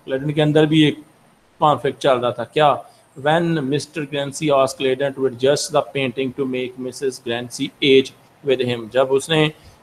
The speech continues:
अ, क्लेडन को ये कहा कि मिसेस ग्रैंसी की पेंटिंग बनानी है,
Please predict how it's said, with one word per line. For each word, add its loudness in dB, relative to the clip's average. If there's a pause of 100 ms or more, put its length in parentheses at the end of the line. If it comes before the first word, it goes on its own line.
(120)
अ, 6
क्लेडन 2
को -2
ये -2
कहा 4
कि -4
मिसेस -6
ग्रैंसी -6
की -10
पेंटिंग -8
बनानी 0
है, 0